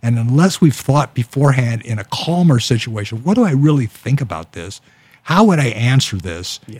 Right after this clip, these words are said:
Speaker 1: in a reasonable and yet true to Scripture way?"
Speaker 2: Yeah.
Speaker 1: The likelihood of, uh, you know, sometimes the Spirit of God just uses you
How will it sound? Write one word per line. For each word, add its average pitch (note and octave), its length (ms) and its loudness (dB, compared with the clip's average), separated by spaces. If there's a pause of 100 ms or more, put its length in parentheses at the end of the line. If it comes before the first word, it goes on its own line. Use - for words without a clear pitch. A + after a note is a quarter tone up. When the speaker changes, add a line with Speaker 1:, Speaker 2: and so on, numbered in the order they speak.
Speaker 1:
in A#2+ 140 2
a G#2 100 -2
reasonable D#3+ 800 2 (160)
and A2+ 200 2
yet G#2 240 -2 (100)
true G3 480 2
to A#2 100 -8
Scripture - 540 -6
way?" A2 560 -6
Speaker 2:
Yeah. C#3+ 200 -4 (1120)
Speaker 1:
The C#3+ 100 2
likelihood C#3+ 840 2
of, G#2+ 180 -8
uh, C3+ 220 -4
you B2 260 -4
know, D#3+ 140 2
sometimes F#3+ 480 2
the C3 80 -2
Spirit C#3+ 320 2
of A#2+ 100 -2
God A#2 220 -2
just A2+ 240 -6
uses A#2 420 2
you F2 140 -16